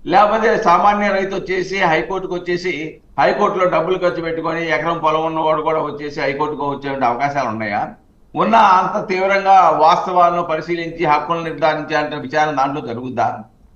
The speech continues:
ఇంకోటి ఏమంటున్నారంటే వాళ్ళు, "మాకు రెవెన్యూ అధికారులు అంటున్నారు, మేము చెప్పలేదు కదా, మేము రూల్స్ ఫ్రేమ్ చేయలేదు కదా" అంటున్నారు. ఇక్కడ చాలా స్పష్టమండి, "Appellate authority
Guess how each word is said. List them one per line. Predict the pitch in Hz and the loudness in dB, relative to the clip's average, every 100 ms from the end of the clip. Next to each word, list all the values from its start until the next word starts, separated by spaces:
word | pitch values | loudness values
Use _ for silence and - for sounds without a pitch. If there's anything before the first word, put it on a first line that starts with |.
| _ _ | _ _
ఇంకోటి | 127 131 220 | -6 -2 2
ఏమంటున్నారంటే | 208 196 180 180 165 156 | 2 4 4 2 2 0
వాళ్ళు, | - 190 214 143 - - - | 0 -2 -2 -4 -6 -12 0
"మాకు | 170 165 | 0 2
రెవెన్యూ | 151 196 214 | -2 -4 2
అధికారులు | 214 202 180 185 175 | 4 2 0 0 0
అంటున్నారు, | 165 165 170 | -2 0 0
మేము | 170 175 | 0 -4
చెప్పలేదు | 151 139 - 190 175 | -4 -4 -2 -2 -2
కదా, | 160 160 | 2 2
మేము | 160 156 | 0 -4
రూల్స్ | 151 196 185 | -4 -4 -6
ఫ్రేమ్ | 160 160 | -6 -6
చేయలేదు | 147 147 135 123 110 | -4 -6 -6 -6 0
కదా" | 104 | 0
అంటున్నారు. | 139 139 139 107 - - - - - - - - - - - - - - - | 0 -4 -4 -4 -8 -16 -20 -18 -18 -20 -20 -20 -18 -18 -18 -18 -18 -12 -10
ఇక్కడ | 123 165 151 | -4 0 4
చాలా | 156 190 | 6 4
స్పష్టమండి, | 180 175 170 160 120 90 - - - - - - - - - - - - - - 113 | 2 -2 -4 -4 -6 -10 -14 -18 -20 -20 -20 -20 -20 -20 -20 -20 -20 -20 -20 -2 -2
"Appellate | - - 190 190 | 0 -2 -2 0
authority | 180 160 160 160 160 170 147 | 2 4 4 2 2 -2 -4